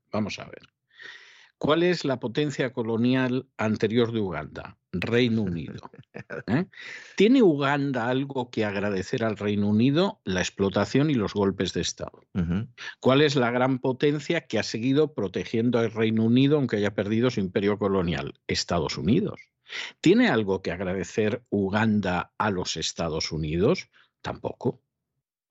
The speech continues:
Speaker 1: ¿Va a acercarse a Francia, que es un poder neocolonial y devastador y extractivo en África? No, padre. Entonces, ¿quién acaba ocupando ese lugar? Pues China.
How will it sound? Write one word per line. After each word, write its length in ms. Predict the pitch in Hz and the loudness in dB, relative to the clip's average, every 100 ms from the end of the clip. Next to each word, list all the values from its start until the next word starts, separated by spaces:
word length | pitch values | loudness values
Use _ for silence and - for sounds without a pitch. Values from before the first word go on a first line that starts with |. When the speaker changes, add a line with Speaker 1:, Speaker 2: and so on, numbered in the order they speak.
| _ - | _ 0
Speaker 1:
¿Va 180 | 104 170 | 2 2
a 40 | |
acercarse 640 | - 185 147 165 - 143 | 2 -2 0 -2 0 -4
a 40 | 131 | -4
Francia, 580 | - 196 208 - 107 | -4 -6 -6 -4 -4
que 120 | - 113 | -2 -4
es 140 | - | 0
un 120 | 131 | 0
poder 360 | 131 120 131 127 | 2 2 2 2
neocolonial 1080 | 117 113 110 113 110 110 123 143 135 123 - - - | 0 0 0 0 2 4 4 4 2 0 -4 -20 -6
y 140 | 113 117 | 0 2
devastador 800 | 113 107 101 - 101 107 143 135 | 2 0 -2 -4 -4 0 2 2
y 100 | 107 | 0
extractivo 640 | 104 - 104 - - 120 123 | -4 -4 -6 -4 -2 2 2
en 80 | |
África? 540 | 170 175 151 113 76 - _ - | 0 0 -4 -4 -10 -14 _ -14
No, 140 | 82 | -12
padre. 480 | - 76 92 180 - _ _ _ _ _ _ | -8 -8 -6 -6 -10 _ _ _ _ _ _
Entonces, 340 | 101 98 147 147 | -4 2 2 2
¿quién 240 | 143 139 | 0 0
acaba 280 | 143 147 143 | 2 0 0
ocupando 420 | 135 127 143 135 | 0 0 0 0
ese 140 | 123 139 | -2 0
lugar? 420 | 143 170 202 _ _ | 0 0 -4 _ _
Pues 180 | - - | -16 -10
China. 440 | - - 90 | -10 -10 -14